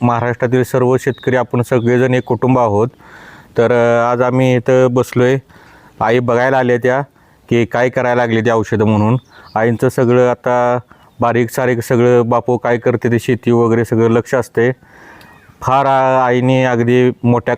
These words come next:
कष्टातून हा सगळा एवढा डोलारा सगळा उभा केलेला आहे आणि बापू ती आता सगळी धुरा बापूंच्यावर आहे.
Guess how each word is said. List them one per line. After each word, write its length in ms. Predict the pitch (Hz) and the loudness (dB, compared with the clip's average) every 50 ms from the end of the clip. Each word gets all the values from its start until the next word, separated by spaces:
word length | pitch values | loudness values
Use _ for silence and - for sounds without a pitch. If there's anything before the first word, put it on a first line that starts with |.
| - | -4
कष्टातून 460 | 131 120 - - 131 120 - 131 123 120 | -4 -6 -4 -4 -4 -2 -2 -2 -2 0
हा 200 | 117 123 123 117 | 0 -2 -2 -4
सगळा 300 | - 131 110 117 117 120 | -4 -2 -2 0 0 0
एवढा 380 | 117 117 113 110 113 117 117 110 - - - - - - - _ - 107 | 0 0 0 0 0 -2 -2 -4 -8 -16 -20 -20 -20 -20 -18 _ -2 0
डोलारा 360 | 117 120 113 117 117 120 120 | 0 2 2 2 2 0 0
सगळा 240 | 113 127 117 117 117 | -2 -2 0 0 0
उभा 260 | 117 113 104 107 113 | 0 0 0 0 -2
केलेला 400 | 107 - 120 107 107 107 101 98 | -2 -2 0 0 0 2 2 2
आहे 140 | 98 101 107 - _ _ - - - - - | 0 0 -2 -4 _ _ -20 -20 -20 -12 -6
आणि 160 | - 104 107 110 | -2 0 0 2
बापू 640 | 107 110 110 107 - - 123 120 120 120 120 117 110 - | 2 2 0 0 -2 -2 -2 0 2 2 2 0 0 0
ती 60 | - 120 | -2 -2
आता 200 | 113 - 117 110 | -2 -2 -4 -4
सगळी 300 | - 127 110 107 113 113 | -2 -2 0 0 0 0
धुरा 280 | 104 110 110 113 113 | 0 0 0 0 0
बापूंच्यावर 640 | 113 117 113 107 - 117 113 107 - 120 113 110 104 | 0 -2 -2 -2 -2 -2 -2 -2 -2 -2 -2 0 0
आहे. 180 | 101 92 98 | 0 -2 -2